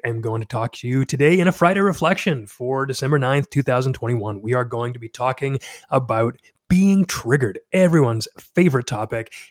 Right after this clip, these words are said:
everyone's favorite thing to experience. And I gotta tell you, I actually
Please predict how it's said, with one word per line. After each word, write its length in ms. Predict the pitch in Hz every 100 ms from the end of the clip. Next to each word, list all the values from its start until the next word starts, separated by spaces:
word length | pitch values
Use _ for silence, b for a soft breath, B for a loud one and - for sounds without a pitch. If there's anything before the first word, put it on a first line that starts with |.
| 135
everyone's 340 | 131 135 135 - -
favorite 260 | 190 165
thing 200 | 151 139
to 40 | 131
experience. 440 | 127 - 135 131
And 80 | 120
I 40 |
gotta 140 | 147 214
tell 180 | 190
you, 160 | 196 208 202 B B
I 160 | 139 190
actually 580 | 170 170 - 175 175